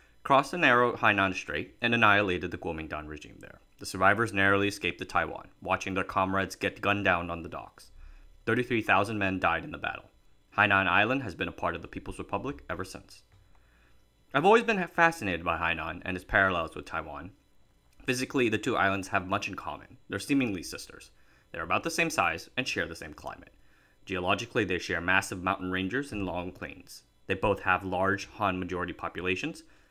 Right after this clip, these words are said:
Hainan with some nine million and Taiwan twenty-three, and the Republic of China held on to one, but ended up losing the other. And today one is unquestionably a member of the P R C, and the other isn't.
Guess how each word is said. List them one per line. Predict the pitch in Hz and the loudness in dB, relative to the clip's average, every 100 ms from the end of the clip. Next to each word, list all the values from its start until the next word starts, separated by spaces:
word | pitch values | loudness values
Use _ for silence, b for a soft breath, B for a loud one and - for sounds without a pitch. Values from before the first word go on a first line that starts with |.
| _ | _
Hainan | 92 87 82 | 0 0 -2
with | 82 - | -6 -12
some | 80 80 | -8 2
nine | 107 113 | 2 2
million | 85 78 85 | -2 -6 -10
and | 82 | -12
Taiwan | - 82 82 82 | -6 -6 -4 -6
twenty-three, | 80 87 85 - 120 123 90 b b b b b b b - | -6 -10 -12 -8 -2 0 0 b b b b b b b 0
and | 139 | 2
the | |
Republic | 143 180 196 | 4 2 2
of | 208 | -2
China | - 98 98 | 0 2 2
held | 104 101 | 0 0
on | 95 95 | 0 0
to | 107 | -4
one, | 87 69 131 - _ - | -4 -6 -12 -18 _ 2
but | 139 - | 2 4
ended | 117 98 | 0 2
up | 90 - | -2 -4
losing | 82 82 | -10 -10
the | 78 78 | -10 -10
other. | - - - _ _ _ _ - | -12 -18 -20 _ _ _ _ -6
And | 101 | -2
today | 113 120 | 4 4
one | 113 98 95 | 6 2 2
is | 92 92 - _ - | -4 -10 -16 _ -6
unquestionably | 98 95 - 156 - 87 85 | -6 -4 -2 -2 -4 -8 -6
a | 85 | -6
member | 87 87 85 | -6 -6 -6
of | 85 | -10
the | 87 | -8
P | 101 | -6
R | 92 | -6
C, | - 139 185 b b _ | -4 -4 -6 b b _
and | 127 127 | -6 -2
the | 101 | -2
other | 80 78 | -4 -10
isn't. | - - | -14 -20